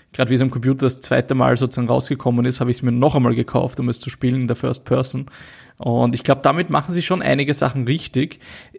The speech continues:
Ich glaub, ich kann mich erinnern, auch Origin hat das eine Zeit lang gemacht, dass sie Spiele gratis hergegeben haben. Aber das waren auch wieder nur so die, die kleineren Titel, habe ich das Gefühl gehabt. Also da merkt man schon, dass Origin,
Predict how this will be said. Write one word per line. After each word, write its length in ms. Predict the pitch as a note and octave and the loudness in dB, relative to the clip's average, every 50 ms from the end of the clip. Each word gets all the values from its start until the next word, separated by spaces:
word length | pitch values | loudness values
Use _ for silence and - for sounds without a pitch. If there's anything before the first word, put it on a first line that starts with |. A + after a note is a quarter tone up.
| - _ _ _ - | -20 _ _ _ -14
Ich 100 | C3+ - | -12 -4
glaub, 220 | - - B2+ C#3+ F3 | 0 2 2 4 2
ich 120 | G#3 - | 2 0
kann 180 | - - F3 F#3 | -2 -2 0 2
mich 160 | G#3 G3+ - | 2 2 2
erinnern, 380 | G3+ F3+ E3+ F#3+ F#3+ G3+ G3 - | 2 2 2 2 2 2 0 0
auch 380 | - - E3 - - - - | 0 0 -2 -2 -4 -6 -2
Origin 500 | - D3 D#3+ D#3+ C#3+ B2+ - - B2+ B2 | 2 4 4 6 4 4 2 0 0 2
hat 160 | B2 C3 C3 C3+ | 0 0 0 -2
das 100 | B2 B2 | -2 0
eine 320 | B2 C3 - - E3+ E3+ | -2 -4 -4 -8 -14 -12
Zeit 300 | - - C3+ B2 B2+ B2 | -6 -2 0 0 2 2
lang 140 | C3+ B2+ B2 | 2 0 2
gemacht, 320 | A#2+ B2 B2 B2+ - - - | 2 2 0 0 -2 -4 -6
dass 120 | B2 - | -4 -2
sie 180 | - B2+ C3 D3+ | -2 -2 -2 -4
Spiele 340 | - - - C#3 B2+ D#3+ | -6 -4 -2 0 2 2
gratis 540 | - C3 - B2+ B2 - C#3 - D3 C3+ - | 0 0 -2 -4 -2 -2 -2 -2 -4 -2 0
hergegeben 580 | C3 B2 B2+ A#2+ A#2 A#2 - C3 B2 A#2+ B2 B2 | 0 0 0 0 -2 -2 -2 -2 0 0 0 0
haben. 300 | B2+ B2 A#2 C3+ D#3 E3 - - - - - - - - | 0 -2 -2 -4 -6 -8 -10 -16 -20 -20 -20 -20 -20 -4
Aber 200 | - B2 A#2+ C3 | -2 0 2 4
das 160 | C#3+ D3 C#3 | 4 4 4
waren 140 | D#3+ E3 - | 2 2 4
auch 160 | - E3 - | 2 2 2
wieder 160 | F#3 F3 D#3+ | 2 2 2
nur 160 | E3 D#3+ F3 | 2 2 2
so 140 | F3 E3 F3+ | 2 2 2
die, 280 | E3 F3+ E3+ D#3+ E3 E3 | 2 2 2 2 2 0
die 100 | - E3 | -2 -6
kleineren 580 | - - - C3 D3 F3 D3+ A#2+ A#2+ B2 A#2+ | -4 -2 0 2 4 4 2 2 0 -2 -4
Titel, 340 | - - C3 A#2+ - - B2 | -4 -6 -6 -4 -2 -2 0
habe 100 | B2+ A#2 | 0 0
ich 60 | A#2 | -2
das 180 | - C3 A#2+ - | -2 -4 -6 -6
Gefühl 300 | - A#2+ - C3 A#2 A#2 | -6 -4 -2 -2 -2 0
gehabt. 300 | A#2+ A#2+ A#2+ A#2+ - - | 0 -2 -2 -2 -2 -4
Also 100 | C3 A#2+ | -2 0
da 100 | A#2+ C#3 | 0 2
merkt 280 | C#3 C3+ C3+ C#3+ - - | 4 4 2 2 0 -2
man 60 | E3+ | -2
schon, 120 | - F3 | 0 0
dass 140 | E3+ E3 - | 0 0 0
Origin, 420 | - C#3+ C#3+ E3 - - F3 F3 | 2 2 2 2 0 -2 -4 -4